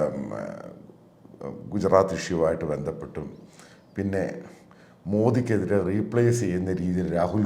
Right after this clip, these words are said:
ഗാന്ധി വരുന്നു. അതുകൊണ്ട് രാഹുൽ ഗാന്ധിയെ സഹായിക്കുക. അപ്പോൾ ഇന്ത്യയുടെ ഒരു പ്ര-, ആ, പ്രധാനമന്ത്രിയായിട്ട് കേരളത്തിൽ നിന്ന് വയനാട് നിന്ന് ജയിച്ച് രാഹുൽ ഗാന്ധി എത്തുന്നു. ഇങ്ങനെയുള്ള പല പൊളിറ്റിക്കൽ ഗിമിക്സ് ഉണ്ടായിരുന്നു.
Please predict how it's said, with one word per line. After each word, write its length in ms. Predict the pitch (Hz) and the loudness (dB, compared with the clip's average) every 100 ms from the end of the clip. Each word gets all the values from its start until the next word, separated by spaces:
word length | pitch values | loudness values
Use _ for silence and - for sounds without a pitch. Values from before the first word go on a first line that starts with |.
| 95 | 2
ഗാന്ധി 240 | 90 85 | 2 0
വരുന്നു. 520 | 76 73 76 78 - - - - - - - | -2 -4 -8 -10 -12 -20 -20 -20 -20 -16 -4
അതുകൊണ്ട് 340 | 104 131 135 | 0 2 2
രാഹുൽ 340 | 113 101 104 120 113 | 4 4 4 0 2
ഗാന്ധിയെ 420 | 104 101 98 104 | 2 0 0 -2
സഹായിക്കുക. 680 | 98 80 92 101 - 85 101 123 - - - - - | -2 2 6 4 4 -4 -4 -4 -12 -20 -20 -20 -12
അപ്പോൾ 180 | - 101 87 87 - | -2 -2 0 -4 -2
ഇന്ത്യയുടെ 400 | 107 110 131 127 | 0 4 8 8
ഒരു 140 | 120 110 | 8 4
പ്ര-, 280 | 104 92 - 92 | 0 0 2 4
ആ, 20 | 87 80 78 | 6 4 0
പ്രധാനമന്ത്രിയായിട്ട് 840 | 82 80 104 113 107 101 92 92 104 | -2 6 6 6 2 0 0 0 0
കേരളത്തിൽ 560 | 95 98 113 110 107 | 2 2 2 2 0
നിന്ന് 180 | 85 82 - - - - - | 0 -2 -6 -14 -20 -20 -4
വയനാട് 520 | 80 98 107 107 110 | 4 6 6 6 4
നിന്ന് 260 | 104 110 104 87 | 2 0 -2 0
ജയിച്ച് 480 | 90 101 - 95 - - - - - - - - - 101 | 2 2 2 -4 -4 -8 -18 -20 -20 -20 -20 -8 2 8
രാഹുൽ 280 | 104 92 107 | 8 6 4
ഗാന്ധി 300 | 101 98 92 | 4 4 2
എത്തുന്നു. 380 | 90 95 82 95 | -2 -4 -6 -4
ഇങ്ങനെയുള്ള 560 | 151 165 160 165 170 - - - - - - - - - _ - - - - - - - - - - 131 | -4 -2 -2 0 0 -4 -10 -18 -20 -20 -20 -20 -20 -20 _ -20 -20 -20 -20 -20 -20 -20 -20 -20 2 8
പല 140 | 147 | 8
പൊളിറ്റിക്കൽ 520 | 151 147 151 156 151 107 | 10 8 6 6 4 6
ഗിമിക്സ് 360 | 131 120 - 107 | 6 4 6 4
ഉണ്ടായിരുന്നു. 500 | 76 67 - - | 6 0 -2 -8